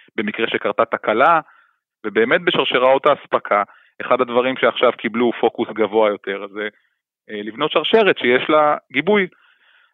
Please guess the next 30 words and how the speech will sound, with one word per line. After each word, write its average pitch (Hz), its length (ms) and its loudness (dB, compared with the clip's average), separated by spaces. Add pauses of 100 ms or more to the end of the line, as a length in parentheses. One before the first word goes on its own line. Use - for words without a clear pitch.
אתמול 139 240 2
במקרה 127 300 2
ביקרתי 120 360 0
אצל 117 140 -4
אחד 123 180 0
הלקוחות 120 400 0
שלנו, 220 260 2
שפיצל - 400 -2
את - 80 -2
הח-, 139 280 0
את 113 100 -4
הרכש 120 460 2
שלו, 113 240 2 (640)
אה, 117 100 -2
הוא 127 140 4
יצרן 139 360 4
של 127 120 2
מוצרי 120 540 4
תשתיות 117 460 2
לב-, 107 280 -2
לבניין, 117 580 0 (140)
דרך 113 140 0
אגב 127 140 2
שגם 110 320 -2 (160)
שם 120 160 0
הביקוש-, 113 460 -8
ביקושים - 380 -6
בסך 147 200 -2
הכל 156 160 0
נמשכו 131 420 0